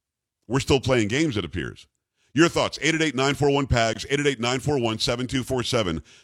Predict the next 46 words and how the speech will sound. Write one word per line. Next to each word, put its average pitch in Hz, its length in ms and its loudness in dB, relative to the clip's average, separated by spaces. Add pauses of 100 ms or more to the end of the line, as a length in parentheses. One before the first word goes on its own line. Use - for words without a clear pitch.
joe 127 200 0
pags 123 320 0
dot 107 200 -2
com. 120 240 -2
Let 131 80 0
me 185 80 0
say 165 220 2
this 143 200 0
to 131 60 -2
those 120 240 0
you, 117 80 -4
listening 117 340 -2
in 104 80 -2
Uvalde. 101 380 0
We 107 140 0
get 131 100 -2
into 113 160 -4
Uvalde 101 380 0
very 87 160 -4
strongly. 95 500 -2 (580)
Um, 92 320 0
those 143 200 2
of 170 80 -2
you 151 60 6
listening 135 400 0
there, 104 200 0
I 127 100 2
would 156 180 0
not 135 220 -2
send 127 220 -2
your 117 80 -4
kids 123 280 -4
to 107 80 -8
school 123 300 0
there 95 120 -2
until 104 180 -4
they 92 100 -2
fix 110 300 -4
this 85 180 -6
problem, 71 440 -4 (600)
until 117 220 4
you 120 180 2
know 123 200 2
that 120 80 -6
your 107 140 -4
kids, 95 480 -4